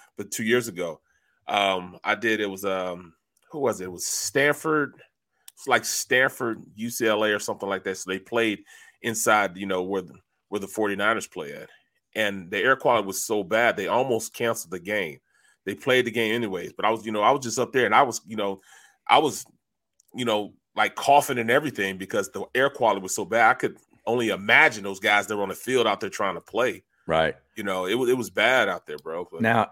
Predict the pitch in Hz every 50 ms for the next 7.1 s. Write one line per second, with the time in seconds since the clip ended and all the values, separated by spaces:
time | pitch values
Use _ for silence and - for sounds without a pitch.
0 | _ - 123 135 156 139 - 160 151 143 135 107 92 - 123 131 107 92 98 92
1 | 80 - - - - 107 107 110 107 92 78 69 64 65 - _ _ - 78 78
2 | 80 78 76 - 80 98 95 - - - - - 117 104 - - - 110 101 92
3 | 87 80 - - 101 92 87 92 78 - 98 82 87 107 123 135 151 156 135 -
4 | - - 120 120 120 113 107 95 78 95 98 92 92 92 98 101 92 78 - -
5 | - 113 110 127 131 120 107 90 80 - 107 101 101 104 95 85 82 - - 87
6 | 78 - - 82 85 95 101 104 101 82 73 71 - - - 78 67 67 - -
7 | -